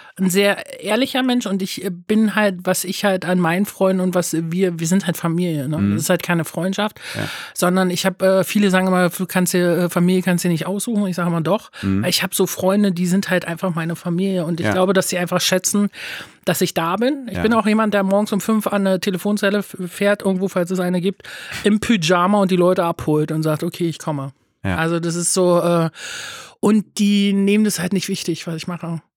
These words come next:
Speaker 1: Die wollen halt,
Speaker 2: Mhm.
Speaker 1: dass ich glücklich bin und das ist die Hauptsache. Ob ich da nur an der Fleischtheke stehe oder irgendwie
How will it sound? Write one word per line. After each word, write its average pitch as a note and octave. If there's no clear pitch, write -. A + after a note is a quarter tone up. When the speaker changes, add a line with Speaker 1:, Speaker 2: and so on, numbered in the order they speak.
Speaker 1:
Die F3
wollen F#3+
halt, F#3
Speaker 2:
Mhm. F#3
Speaker 1:
dass E3
ich -
glücklich G3
bin F#3
und F3+
das E3+
ist -
die F3+
Hauptsache. D#3+
Ob E3+
ich F3
da F3
nur F3
an F3+
der F3
Fleischtheke F3
stehe F3
oder D#3
irgendwie E3